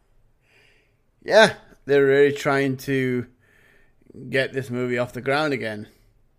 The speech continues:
And they succeeded when others have failed. And I do enjoy a good Tom and Jerry, but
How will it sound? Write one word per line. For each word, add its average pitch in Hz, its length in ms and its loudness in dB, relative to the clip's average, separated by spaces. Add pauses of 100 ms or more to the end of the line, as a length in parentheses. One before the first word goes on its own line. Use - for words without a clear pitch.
(720)
And 110 720 -8
they 117 140 -6
succeeded 127 720 -2 (360)
when 113 360 -12 (100)
others 131 280 -8
have 131 120 -6
failed. 135 540 -2 (1000)
And 113 460 -8 (100)
I 180 140 4
do 196 260 0
enjoy 165 460 2
a 123 100 -6
good 143 320 0
Tom 139 200 -2
and 127 100 -2
Jerry, 127 340 2
but 117 480 -8